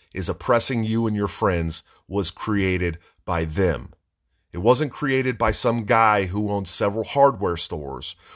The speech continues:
or the heir to the empire of Dairy Queen. Capiche, little gommies? No. People are throwing on their Hawaiian shirts and making the most fire memes because they're tired of the thugs that seek to control us.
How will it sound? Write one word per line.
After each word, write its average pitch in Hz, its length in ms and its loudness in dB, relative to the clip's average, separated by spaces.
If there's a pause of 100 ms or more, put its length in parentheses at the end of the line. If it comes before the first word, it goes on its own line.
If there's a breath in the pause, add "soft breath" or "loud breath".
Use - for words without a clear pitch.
(120 loud breath)
or 113 120 2
the 110 240 0
heir 120 520 -2 (260 loud breath)
to 120 140 2
the 92 260 0 (840 soft breath)
empire 131 680 4
of 87 220 -8
Dairy 113 320 2
Queen. 71 480 -10 (580)
Capiche, 165 520 0
little 170 200 0
gommies? 175 540 0 (460)
No. 87 380 2 (200)
People 180 300 2
are 151 100 4
throwing 123 460 2
on 110 100 2
their 92 140 0
Hawaiian 92 460 0
shirts 80 340 -6
and 80 100 -4
making 90 300 -4
the 85 80 -2
most 78 240 -6
fire 127 520 2
memes 95 440 -2
because 87 320 -12
they're 82 160 -8
tired 123 720 0 (280 loud breath)
of 87 140 -6
the 90 80 -6
thugs 104 540 0
that - 200 -12
seek - 360 -4
to - 80 -18
control 85 520 -2
us. - 360 -12